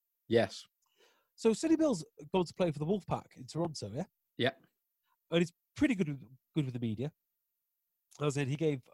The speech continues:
Speaker 2: a lot of media a lot of time. Do you know the only thing he wouldn't let the media cover?
Speaker 1: Uh, family? Kids?
Speaker 2: No. The first time he met his teammates, he said, "I want nobody there for the first time that I meet my teammates."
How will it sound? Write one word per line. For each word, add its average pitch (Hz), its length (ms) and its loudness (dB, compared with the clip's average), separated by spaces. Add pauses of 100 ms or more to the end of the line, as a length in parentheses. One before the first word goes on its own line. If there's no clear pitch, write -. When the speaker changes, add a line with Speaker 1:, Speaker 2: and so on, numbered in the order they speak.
(160)
Speaker 2:
a 151 40 -4
lot 151 180 2
of 135 100 -6
media 127 260 -2
a - 20 -2
lot 139 120 -4
of - 80 -16
time. 120 220 -8 (400)
Do 330 80 -2
you 339 60 2
know 302 100 2
the 233 80 2
only 240 180 0
thing 226 180 -6
he 175 120 -2
wouldn't 160 300 -4
let 139 160 -6
the 151 40 -12
media 151 280 -6 (260)
cover? 160 260 -6 (2500)
Speaker 1:
Uh, 101 480 0
family? 147 460 -2 (420)
Kids? 143 340 -4
Speaker 2:
No. 220 80 -6 (720)
The 160 40 -8
first - 480 0
time 202 220 -2
he 180 120 -2
met 170 140 -4
his 170 120 -8
teammates, - 760 -12
he - 60 -20
said, 143 120 -6
"I 139 60 -6
want 139 160 -10 (160)
nobody 165 440 -2
there 123 360 -2 (300)
for 135 80 -8
the - 60 -12
first 160 280 -2
time 143 180 -6
that 135 160 -6
I 139 80 -8
meet 139 200 -10
my 143 100 -10
teammates." 139 480 -12